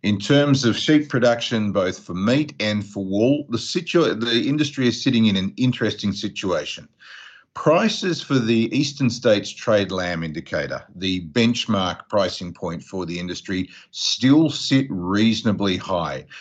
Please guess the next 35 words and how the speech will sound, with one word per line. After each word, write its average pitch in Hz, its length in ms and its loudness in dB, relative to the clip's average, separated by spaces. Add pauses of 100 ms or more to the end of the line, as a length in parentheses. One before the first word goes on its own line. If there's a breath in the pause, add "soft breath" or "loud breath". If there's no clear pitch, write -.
sitting 185 300 4
at 180 80 4
around, 135 480 2
uh, 107 380 2
eight 135 160 -2
hundred 98 420 -2
cents, 101 400 -2
uh, 92 320 -2
in 95 140 -8
late 113 260 -2
March, 92 440 -8
early 95 280 -4
April 87 400 -4
twenty 85 300 -4
twenty-two. 82 580 -8 (440 loud breath)
This, 139 320 2
in 202 180 4
many 123 240 6
ways, 85 420 -2
is 101 120 -8
a 117 40 -4
positive 110 520 -4
sign. 110 580 -2
It's - 180 -6
a 131 60 0
very 120 480 0
high 117 220 0
price 101 360 0
compared 98 460 -6
to - 60 -20
where 95 180 -4
the 92 180 -2
average 113 300 -2
has 101 120 -14
been 85 340 -6